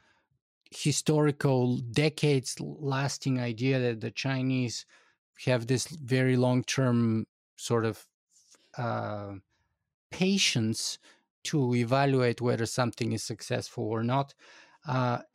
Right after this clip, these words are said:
a-, and actually, uh, I forget all the details surrounding that story, but they're interesting. But maybe it was even about, uh, sort of the, the French protests. You know, in the sixties,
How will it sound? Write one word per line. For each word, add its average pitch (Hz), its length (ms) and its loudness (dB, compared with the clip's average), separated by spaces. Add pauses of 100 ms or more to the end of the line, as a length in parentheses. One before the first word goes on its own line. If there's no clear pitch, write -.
(100)
a-, 160 240 -4
and 143 180 2
actually, 170 680 0 (580)
uh, 127 560 2 (1300)
I 143 140 -8
forget 160 440 -6
all 170 160 -4
the 143 120 -8
details 135 540 -2
surrounding 131 500 2
that 123 180 2
story, 127 320 2
but 117 160 -2
they're 143 200 4
interesting. 151 360 0
But 123 220 -2
maybe 175 560 2
it - 140 -4
was 143 240 2
even 165 240 4
about, 139 460 2 (680)
uh, 127 460 2
sort 135 280 -2
of 120 160 -4
the, 127 180 -4 (100)
the 131 140 -4
French 185 680 0
protests. 156 680 0
You 135 80 4
know, 175 220 4
in 143 120 4
the 131 100 2
sixties, 135 840 -2